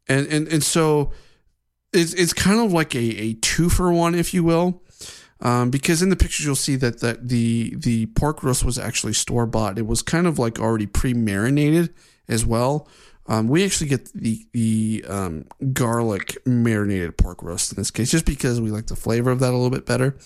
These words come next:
But there are other flavors that you can do. And if you actually go and you buy your meat dry, and, like, you're going to do this yourself, and you're going to, to, um, use, use the meat in, in such a way, like, you're gonna do your own rub or you're gonna do your own marinade, you can do that.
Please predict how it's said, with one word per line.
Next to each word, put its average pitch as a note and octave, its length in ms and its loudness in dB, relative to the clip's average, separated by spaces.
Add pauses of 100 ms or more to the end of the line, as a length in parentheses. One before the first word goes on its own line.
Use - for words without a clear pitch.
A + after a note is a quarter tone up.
(380)
But - 120 4
there F3+ 120 2
are F3+ 200 2
other D#3+ 180 0
flavors C3+ 300 0
that C3 80 0
you B2 100 -2
can B2 160 -2
do. B2 180 2
And B2+ 120 2
if B2 120 0
you D#3+ 120 4
actually E3 300 0
go C3+ 240 2
and B2 100 2
you A2+ 80 0
buy A2 280 0
your A#2 180 0
meat A2 380 0
dry, G#2 600 -2 (600)
and, A2 120 0
like, G#2+ 140 -2
you're A#2+ 100 0
going B2 240 2
to A2+ 80 -2
do A2+ 240 0
this A2+ 200 0
yourself, A2 380 0
and A2+ 80 0
you're A2 100 0
going A2 260 0
to, G#2 260 -2
to, G2+ 460 -4 (540)
um, - 520 -6 (1200)
use, C3 500 0
use B2+ 260 2
the A#2 80 0
meat A2+ 400 0
in, A2+ 260 2
in A#2 100 0
such - 200 -4
a B2 40 -2
way, A2+ 120 2
like, A2 160 -2
you're - 60 -8
gonna A2+ 180 0
do G#2+ 80 -4
your G2+ 160 -4
own G#2 140 -4
rub A#2 240 0
or A2+ 40 0
you're A#2 120 -2
gonna A2+ 120 -2
do A2+ 80 0
your G#2+ 160 0
own G#2 100 -2
marinade, A#2 340 0
you A2+ 120 -2
can C3 460 2
do C#3+ 160 2
that. C3+ 300 2